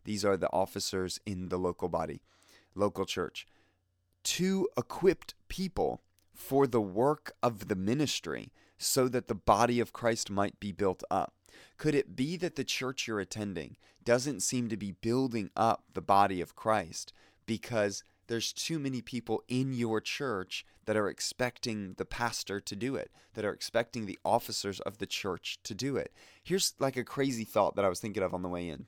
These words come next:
this morning. And that's that, do we realize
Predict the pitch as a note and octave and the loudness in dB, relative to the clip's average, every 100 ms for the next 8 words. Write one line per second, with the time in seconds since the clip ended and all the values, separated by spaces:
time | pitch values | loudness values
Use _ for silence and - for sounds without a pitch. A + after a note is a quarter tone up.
0 | - F#2 - F2+ D#2+ - _ _ _ _ | -8 -6 -4 -4 -6 -10 _ _ _ _
1 | _ _ _ - B2 A#2+ C3+ - A#2+ G#2+ | _ _ _ -6 -2 -2 -2 2 6 6
2 | - - _ _ _ _ _ _ _ _ | 2 -20 _ _ _ _ _ _ _ _
3 | _ _ D#3+ F#3+ G3+ F#3+ C3 C#3+ D3 G#2 | _ _ 0 0 2 2 4 4 4 4
4 | F#2 - | 2 -2